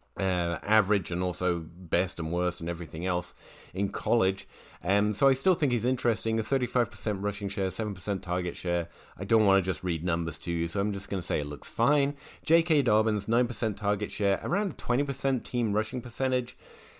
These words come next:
Which isn't great, but again, we know we've got Mark Ingrams. When I think about the specifics of this player on this team, that doesn't scare me. Um, Keyshawn Vaughn, I, I guess everyone's forgotten about him, but especially where he was drafted,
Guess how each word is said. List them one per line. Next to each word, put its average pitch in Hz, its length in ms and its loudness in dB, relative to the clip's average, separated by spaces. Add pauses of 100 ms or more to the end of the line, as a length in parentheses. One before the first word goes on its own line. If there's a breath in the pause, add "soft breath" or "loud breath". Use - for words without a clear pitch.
Which - 240 -16
isn't 208 260 4
great, 151 380 4
but 156 160 -2 (100)
again, 143 320 2
we 98 120 -2
know 95 140 0
we've 85 220 -4
got 71 140 -6
Mark 80 320 -2
Ingrams. 143 400 2
When 127 140 2
I 127 40 4
think 147 220 -2
about 127 180 2
the 95 60 -8
specifics 113 600 -4
of 82 140 -6
this 104 160 2
player 101 420 0
on 90 220 -4
this 90 260 -6
team, 85 380 -6
that 90 180 -4
doesn't 80 280 -10
scare 76 320 -6
me. 73 160 -8 (520 loud breath)
Um, 101 520 2
Keyshawn 170 500 4
Vaughn, 135 560 4
I, 95 240 -8
I 101 60 -4
guess 98 320 0
everyone's 87 320 -2
forgotten 95 400 -2
about 117 280 2
him, 117 320 2
but 110 260 2 (460)
especially 151 380 0
where 120 260 6
he 92 60 4
was 80 140 -4
drafted, 101 520 0